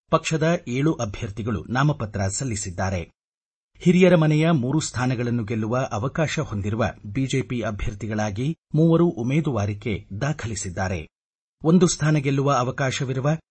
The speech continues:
ಜೆಡಿಎಸ್ ಪಕ್ಷದ ಅಭ್ಯರ್ಥಿಯಾಗಿ ಜವರಾಯಿಗೌಡ ನಾಮಪತ್ರ ಸಲ್ಲಿಸಿದ್ದಾರೆ. ಕಂದಾಯ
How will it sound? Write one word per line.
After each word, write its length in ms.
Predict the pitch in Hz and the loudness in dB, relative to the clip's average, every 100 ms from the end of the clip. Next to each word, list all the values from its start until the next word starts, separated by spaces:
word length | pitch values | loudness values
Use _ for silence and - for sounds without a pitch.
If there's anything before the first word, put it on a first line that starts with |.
| _ - | _ -12
ಜೆಡಿಎಸ್ 480 | 107 147 170 170 - | 0 2 4 2 0
ಪಕ್ಷದ 320 | 117 - 110 | -6 -6 -4
ಅಭ್ಯರ್ಥಿಯಾಗಿ 920 | 110 104 104 156 147 110 101 104 82 - | -2 -2 -2 -4 -4 -2 -2 -2 -4 -6
ಜವರಾಯಿಗೌಡ 800 | 98 131 160 151 113 92 104 113 87 - | -4 0 2 0 -2 -2 -2 -2 -4 -6
ನಾಮಪತ್ರ 520 | 123 139 160 151 - 98 95 | -2 2 2 0 -6 -4 -4
ಸಲ್ಲಿಸಿದ್ದಾರೆ. 880 | - 123 98 95 92 92 87 73 _ _ _ _ _ _ _ _ _ _ _ | -4 -6 -6 -8 -6 -4 -4 -8 _ _ _ _ _ _ _ _ _ _ _
ಕಂದಾಯ 420 | 165 170 185 185 | 4 8 8 8